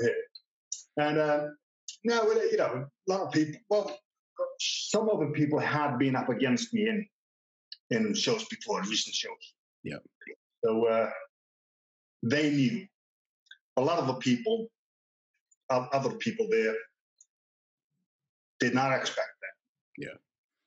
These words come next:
Speaker 1: And, uh, they were, like, asking me, "Yeah, what, what?" It's like even O D said, it was like,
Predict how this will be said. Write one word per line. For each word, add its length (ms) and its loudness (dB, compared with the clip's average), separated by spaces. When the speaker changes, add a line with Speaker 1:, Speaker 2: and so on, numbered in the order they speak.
Speaker 1:
And, 100 0
uh, 160 2
they 80 0
were, 120 0
like, 160 2
asking 340 0
me, 60 -10
"Yeah, 180 0
what, 220 -2
what?" 140 -6
It's 120 -2
like 180 2
even 300 4
O 200 2
D 200 2
said, 240 -2
it 100 -6
was 100 -4
like, 160 -2